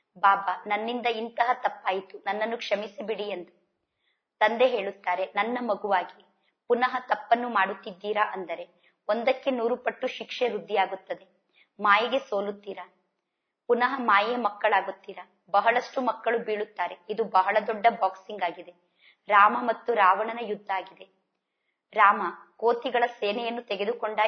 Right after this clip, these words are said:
ಎಂದು ತೋರಿಸಿದ್ದಾರೆ. ಇದು ಮಕ್ಕಳ ಆಟ ಆಗಿದೆ. ಮಕ್ಕಳ ಆಟ ಈ ರೀತಿ ಮಾಡಲ್ಪಟ್ಟಿದೆ. ಈಗ ಸಣ್ಣ ಮಕ್ಕಳಂತೂ ತಿಳುವಳಿಕೆಹೀನರಾಗಿದ್ದಾರೆ. ತಂದೆ ತಿಳಿಸುತ್ತಾರೆ,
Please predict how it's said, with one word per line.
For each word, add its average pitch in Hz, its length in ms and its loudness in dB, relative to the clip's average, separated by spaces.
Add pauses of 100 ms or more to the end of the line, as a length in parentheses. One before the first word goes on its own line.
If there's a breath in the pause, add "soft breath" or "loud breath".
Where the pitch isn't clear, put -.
ಎಂದು 214 160 -6
ತೋರಿಸಿದ್ದಾರೆ. 190 760 -8 (800)
ಇದು 208 460 -4
ಮಕ್ಕಳ 220 380 2 (120)
ಆಟ 196 280 0
ಆಗಿದೆ. - 520 -8
ಮಕ್ಕಳ 226 320 2 (140)
ಆಟ 202 220 0
ಈ 220 220 -4
ರೀತಿ 233 260 -6
ಮಾಡಲ್ಪಟ್ಟಿದೆ. 190 1000 -6 (800)
ಈಗ 247 240 -2
ಸಣ್ಣ 226 360 -2
ಮಕ್ಕಳಂತೂ 233 640 2
ತಿಳುವಳಿಕೆಹೀನರಾಗಿದ್ದಾರೆ. 214 1400 -2
ತಂದೆ 220 460 -2
ತಿಳಿಸುತ್ತಾರೆ, 202 720 -8